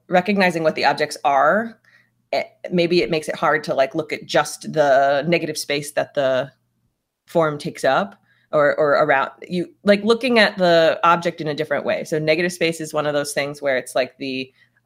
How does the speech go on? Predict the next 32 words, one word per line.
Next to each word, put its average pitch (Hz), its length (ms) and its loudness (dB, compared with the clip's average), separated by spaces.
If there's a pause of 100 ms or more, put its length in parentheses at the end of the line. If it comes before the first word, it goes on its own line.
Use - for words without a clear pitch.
space, - 520 0
draw 185 300 4
the 175 100 0
space 165 360 -2
that 139 140 -2
the 143 100 0
object 147 300 0
does 139 140 -10
not 143 380 -4
take 214 200 -4
up. 233 240 -2 (600)
And 151 340 -4
by 156 160 4
virtue 156 300 -6
of 139 80 -4
that, 143 180 2
you'll 143 120 -2
get - 440 0 (320)
at 156 120 0
least 156 280 -6
one 139 180 -2
edge 131 280 0
or 127 80 -4
contour 135 520 -4
of 135 280 -2
the 127 320 0 (240)
object 143 320 -6
you're 151 100 -10
trying 156 220 -4
to 165 60 -8
draw. 185 300 -2 (540)
Um, 143 360 -6